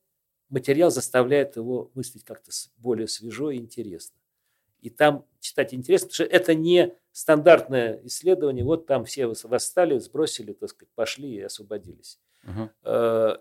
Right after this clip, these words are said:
Speaker 1: я думаю, что, э, ну, я, к сожалению, не успел, не смог с ним говорить на эти темы. Э, мы только-только подходили к каким-то таким близким мотивам. Эм, э,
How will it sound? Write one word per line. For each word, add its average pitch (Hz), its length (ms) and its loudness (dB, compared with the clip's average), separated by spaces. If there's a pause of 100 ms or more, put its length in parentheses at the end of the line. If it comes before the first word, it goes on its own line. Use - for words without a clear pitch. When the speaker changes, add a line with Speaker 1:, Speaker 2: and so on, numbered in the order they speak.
(120)
Speaker 1:
я 175 200 6
думаю, 202 280 0
что, 170 480 2
э, 117 500 -18 (580)
ну, 143 320 -6 (360)
я, 156 240 -6
к - 120 -20
сожалению, 139 640 -4 (480)
не 135 200 -6
успел, 190 460 2
не 131 120 -4
смог 185 340 -2
с - 100 -18
ним 123 200 -8 (120)
говорить 123 360 0
на 117 60 -4
эти 110 180 -8
темы. 98 360 -8 (560)
Э, 104 220 -8
мы 117 120 -10
только-только - 640 2
подходили 139 480 -4
к 127 100 -12
каким-то 123 400 -8
таким 107 360 -14 (180)
близким 107 600 -8
мотивам. 113 480 -10 (540)
Эм, 110 680 -6
э, 117 320 -12